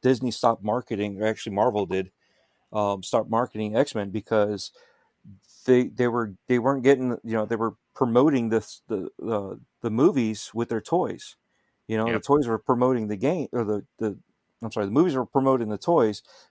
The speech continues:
Speaker 1: but they were trying to get it back, so they stopped production of everything.
Speaker 2: Oh, they even stopped the comics, dude.
Speaker 1: Yeah,
Speaker 2: I mean,
Speaker 1: they
Speaker 2: they,
Speaker 1: stopped
Speaker 2: they, they even
Speaker 1: production of
Speaker 2: yeah,
Speaker 1: everything.
Speaker 2: they stopped.
Speaker 1: So
Speaker 2: they, yeah, they wa-, they, they cut, they cut them right off at the ankles. That's why.
Speaker 1: So maybe, maybe it's been enough time that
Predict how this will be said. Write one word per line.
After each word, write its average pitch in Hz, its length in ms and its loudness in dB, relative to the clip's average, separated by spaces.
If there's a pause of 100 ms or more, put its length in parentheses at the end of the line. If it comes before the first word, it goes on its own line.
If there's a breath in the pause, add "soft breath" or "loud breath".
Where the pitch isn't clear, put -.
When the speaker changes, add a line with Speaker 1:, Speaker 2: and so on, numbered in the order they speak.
Speaker 1:
but 113 120 -2
they 131 100 4
were 135 120 4
trying 156 260 2
to 143 60 2
get 127 200 4
it 110 180 0
back, 139 320 0
so - 140 -10
they 110 120 -6
stopped - 420 2 (240)
production 220 460 0
of 98 100 -8
everything. 110 640 -6 (220)
Speaker 2:
Oh, 135 80 0
they 139 120 4
even 160 200 6
stopped 120 220 2
the 110 60 -6
comics, 117 440 6
dude. 90 260 -6
Speaker 1:
Yeah, 170 220 6
Speaker 2:
I 107 100 -2
mean, 110 140 2
Speaker 1:
they 123 80 2
Speaker 2:
they, - 20 0
Speaker 1:
stopped 175 260 4
Speaker 2:
they, 143 100 6
they 143 80 8
even 120 120 2
Speaker 1:
production 120 100 -4
of 107 100 -2
Speaker 2:
yeah, 135 60 6
Speaker 1:
everything. 107 520 2
Speaker 2:
they 107 100 -4
stopped. 110 280 -2
Speaker 1:
So 113 100 -10
Speaker 2:
they, 110 140 2
yeah, 98 120 2
they 107 120 -4
wa-, 117 180 -4
they, 107 140 -2
they 113 220 -4
cut, 110 220 -12
they 113 120 -2
cut 123 200 -4
them 107 180 -4
right 110 140 0
off 113 160 -4
at 92 80 -18
the 98 140 -4
ankles. 95 420 -6
That's 95 220 -12
why. 113 80 -10
Speaker 1:
So 110 340 -4
maybe, 147 600 2
maybe 143 260 -2
it's - 140 -4
been 160 280 -4
enough 143 360 -2
time 151 400 -2
that 120 240 0